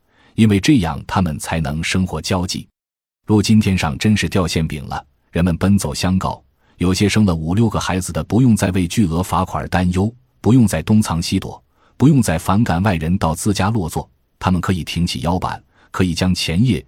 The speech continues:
借来用作罚款的钱退还给亲朋，可以将多余的钱在赶场天买几块豆腐、几斤肉，还可以多喝几杯包谷烧，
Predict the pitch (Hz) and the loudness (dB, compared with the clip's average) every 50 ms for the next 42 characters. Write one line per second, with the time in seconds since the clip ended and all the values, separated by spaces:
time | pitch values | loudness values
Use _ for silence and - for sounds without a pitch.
0 | _ - - - 73 71 82 92 95 90 80 - 76 73 - - 85 85 92 - | _ -6 -2 -2 -2 0 0 0 0 0 -2 -2 -4 -8 -4 -2 -2 -2 -2 -2
1 | - 80 - - - - 85 78 80 82 - - 110 95 82 90 85 85 85 - | -4 -6 -6 -8 -8 -6 -4 -4 -4 -4 -2 -2 -2 -2 -2 -2 -2 -4 -4 -4
2 | 67 - - - 87 85 - - - 67 - - _ _ _ _ _ _ _ _ | -8 -8 -4 -2 -2 -2 -2 -4 -6 -10 -12 -18 _ _ _ _ _ _ _ _
3 | _ _ _ _ - - 127 110 101 87 - 98 107 107 - 139 131 117 107 113 | _ _ _ _ -2 2 2 2 2 2 2 2 2 2 4 2 2 2 2 0
4 | 107 92 - - 80 80 90 98 - 87 80 - - 92 117 113 - 78 76 73 | 0 -2 -2 -2 -2 -2 -2 -2 -2 -2 -2 -2 0 0 2 0 0 -2 -4 -2
5 | - 101 107 104 87 85 98 101 - 82 76 - 82 80 - 117 101 92 - 85 | 0 2 4 4 2 2 0 -2 -4 -4 -4 -4 -4 0 0 0 0 0 -2 -6
6 | - - 71 - - 120 131 127 110 - - _ _ _ - - 92 92 - 101 | -6 -8 -6 -2 0 0 2 2 0 -2 -6 _ _ _ -6 -2 -2 0 0 0
7 | 92 82 78 - 110 107 107 - 101 92 - - 78 80 85 87 - 101 107 104 | -2 -2 -2 0 0 0 0 0 0 -2 -2 -2 -4 -4 -2 0 0 0 0 0
8 | - 80 78 - 90 101 113 | -2 -4 -2 0 0 -2 -2